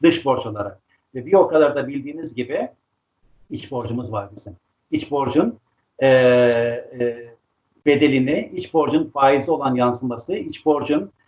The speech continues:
e, vergiler olan yansımasını kimse konuşmuyor. Çünkü niye biliyor musunuz?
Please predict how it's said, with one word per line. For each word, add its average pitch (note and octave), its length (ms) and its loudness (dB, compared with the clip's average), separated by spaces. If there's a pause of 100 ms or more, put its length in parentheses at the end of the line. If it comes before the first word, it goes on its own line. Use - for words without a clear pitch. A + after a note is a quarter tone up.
(240)
e, B2 120 -10
vergiler D3+ 380 2
olan C#3+ 180 -2
yansımasını D3 540 -4
kimse F3+ 260 -6
konuşmuyor. C3+ 600 -6
Çünkü D3+ 480 -4
niye D#3 260 0
biliyor A#3 200 2
musunuz? A2+ 300 -8